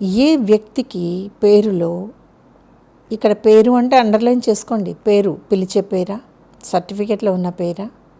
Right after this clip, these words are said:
సర్టిఫికెట్లో ఉన్న పేరు ఎలా ఉంటుంది? ఇంటి పేరుతో సహా ఉంటుంది కదండి.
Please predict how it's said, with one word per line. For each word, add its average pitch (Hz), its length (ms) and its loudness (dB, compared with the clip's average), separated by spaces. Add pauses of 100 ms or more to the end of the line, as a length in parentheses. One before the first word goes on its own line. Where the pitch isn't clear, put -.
(580)
సర్టిఫికెట్లో 285 720 0
ఉన్న 262 140 -2
పేరు 240 260 2
ఎలా 220 220 2
ఉంటుంది? 214 420 -4
ఇంటి 196 240 -2
పేరుతో 202 360 -2
సహా 196 340 -6
ఉంటుంది 190 400 -6
కదండి. 208 400 -6